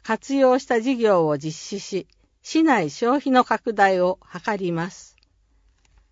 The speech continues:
三、地域福祉社会の実現。元気な高齢者を増やすため、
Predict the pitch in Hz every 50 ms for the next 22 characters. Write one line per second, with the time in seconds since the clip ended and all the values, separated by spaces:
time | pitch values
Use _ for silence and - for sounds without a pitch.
0 | _ _ _ _ - - - 254 247 240 233 220 208 202 _ _ _ _ _ _
1 | _ _ _ _ _ _ _ _ _ _ _ _ _ - 349 359 359 339 - -
2 | 240 208 - - - - 320 - - - 330 302 - - 226 190 170 151 156 147
3 | 135 147 139 143 - 180 165 160 147 143 151 160 160 - _ _ _ _ _ _
4 | _ _ _ _ _ _ _ _ _ _ _ 214 233 320 349 349 339 - - 262
5 | 220 202 - - 285 294 302 302 302 294 262 269 - - 214 170 160 143 135 139
6 | 165 220 240 254 262 - - - 175 156 147 135 127 135 -